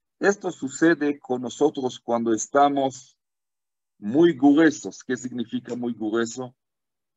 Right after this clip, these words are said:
Que no sentimos la divinidad.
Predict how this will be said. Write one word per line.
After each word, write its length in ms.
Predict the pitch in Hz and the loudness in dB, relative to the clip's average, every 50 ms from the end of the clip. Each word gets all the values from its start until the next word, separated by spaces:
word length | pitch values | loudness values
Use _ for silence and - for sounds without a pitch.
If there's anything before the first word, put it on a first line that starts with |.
| _ _ _ _ _ _ _ _ _ _ _ _ | _ _ _ _ _ _ _ _ _ _ _ _
Que 180 | - 131 123 | -4 -2 -2
no 160 | 127 143 151 143 | 0 -2 -4 -4
sentimos 1300 | 143 147 143 135 123 123 123 - _ - 151 147 143 139 131 104 87 - - - - - - - _ _ _ _ _ _ _ _ _ _ _ _ _ _ _ _ _ _ _ | -4 -4 -2 -2 -2 -4 -8 -10 _ -4 -4 -2 -2 -2 -2 -4 -6 -6 -12 -16 -16 -18 -18 -20 _ _ _ _ _ _ _ _ _ _ _ _ _ _ _ _ _ _ _
la 180 | 101 104 110 | -2 -2 -2
divinidad. 680 | 107 104 107 92 90 98 95 95 90 82 90 82 78 - | 0 -2 -6 -8 -6 -6 -4 -4 -4 -4 -6 -6 -6 -8